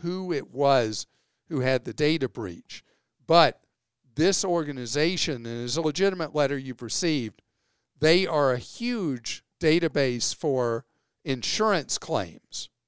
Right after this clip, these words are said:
for, um, property and loss insurance claims. It's only available to the insurance industry, and they only provide the information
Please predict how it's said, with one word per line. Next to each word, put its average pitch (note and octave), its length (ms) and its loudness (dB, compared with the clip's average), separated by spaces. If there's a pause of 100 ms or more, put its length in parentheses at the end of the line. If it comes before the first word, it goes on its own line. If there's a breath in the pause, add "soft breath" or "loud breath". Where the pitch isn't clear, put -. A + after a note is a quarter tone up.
(480)
for, A#2+ 560 0 (240)
um, A2 500 -6 (260)
property D3+ 500 0 (880)
and B2+ 200 -8
loss C3+ 400 2
insurance D#3 480 -2
claims. G#2 520 -2 (380)
It's - 100 -4
only F#3 320 4
available D#3 440 2
to C3 80 -8
the C#3 180 -2
insurance F3 540 -2
industry, A#2+ 640 -4 (340)
and C#3+ 140 -8
they D3 120 6
only F#3 300 0
provide D#3+ 640 2
the C#3+ 200 -4
information C3 760 -6